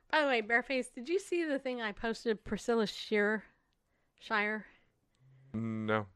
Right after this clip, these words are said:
Speaker 1: I wanna end the show with it. <clears throat> Here, I'm gonna, I, it's, if you go to my Facebook page,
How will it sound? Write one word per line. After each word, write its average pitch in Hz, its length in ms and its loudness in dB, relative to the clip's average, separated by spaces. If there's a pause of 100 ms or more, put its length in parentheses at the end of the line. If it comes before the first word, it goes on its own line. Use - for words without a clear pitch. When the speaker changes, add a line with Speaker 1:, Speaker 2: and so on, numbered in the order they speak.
(180)
Speaker 1:
I 262 60 2
wanna 294 220 4
end 214 240 -2
the 180 60 -4
show 185 240 -4
with 156 200 -4
it. 170 200 -10 (320)
<clears throat> 277 420 4
Here, 175 280 -2 (200)
I'm 208 120 -4
gonna, 190 200 -2 (840)
I, - 280 -8
it's, - 380 -6 (220)
if 240 100 0
you 294 100 -2
go 302 120 2
to 320 80 0
my 277 140 4
Facebook 240 440 -2
page, 285 420 0